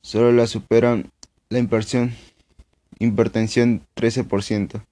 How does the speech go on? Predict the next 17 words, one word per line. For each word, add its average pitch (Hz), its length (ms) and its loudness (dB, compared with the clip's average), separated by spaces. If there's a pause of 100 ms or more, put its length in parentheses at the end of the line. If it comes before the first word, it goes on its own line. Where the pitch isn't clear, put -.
(380)
el 107 120 -4
consumo 117 400 0
del 117 120 2
tabaco 113 360 4
nueve 113 220 0
por 101 200 -2
ciento, 117 400 -2
el 113 100 2
exceso 104 440 -4
de 113 120 2
glucosa 113 720 -4
seis 104 280 -6
por 101 180 -2
ciento, 117 520 -4
el 101 120 -6
sobrepeso, 107 640 -2
obesidad 110 520 -2